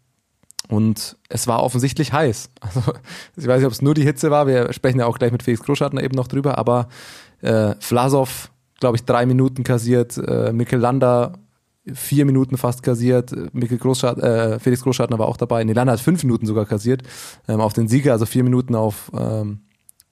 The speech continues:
auf den Führenden, sagen wir so, aber das,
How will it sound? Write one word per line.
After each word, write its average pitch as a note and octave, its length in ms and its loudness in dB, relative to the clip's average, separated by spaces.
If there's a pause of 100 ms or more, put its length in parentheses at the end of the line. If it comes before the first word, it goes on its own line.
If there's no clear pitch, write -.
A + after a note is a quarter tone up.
(320)
auf - 140 -18
den A2 140 0
Führenden, C#3 640 0 (340)
sagen A#2+ 220 -2
wir A#2+ 80 0
so, B2 200 0
aber A#2 160 -4
das, - 480 -2